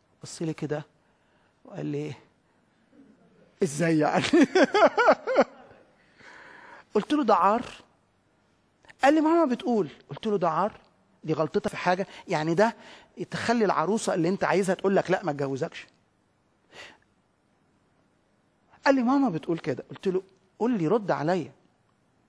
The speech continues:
قال لي: "لا." قلت له: "ليه تعيش في الضلمة؟ ليه تعيش حقيقة زي كده أنت مخبيها؟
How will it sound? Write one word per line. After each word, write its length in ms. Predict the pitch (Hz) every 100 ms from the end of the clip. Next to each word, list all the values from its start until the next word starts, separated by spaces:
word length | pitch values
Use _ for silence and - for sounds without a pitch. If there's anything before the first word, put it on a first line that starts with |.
| -
قال 80 | 214
لي: 80 | 226
"لا." 140 | 226 _ _ _ _ _ _ _ _ _ _ _ - - -
قلت 160 | 175
له: 100 | 311
"ليه 80 | 339
تعيش 240 | 302 302 -
في 80 |
الضلمة؟ 440 | 220 226 254 139 113 _ _ _ _ _ _ _ _ _ -
ليه 160 | 208 294
تعيش 320 | 247 285 -
حقيقة 720 | - - 202 - 269 - 208
زي 220 | 175 170
كده 240 | 165 175 196
أنت 260 | 202 214
مخبيها؟ 720 | 190 - 196 175 285 175 107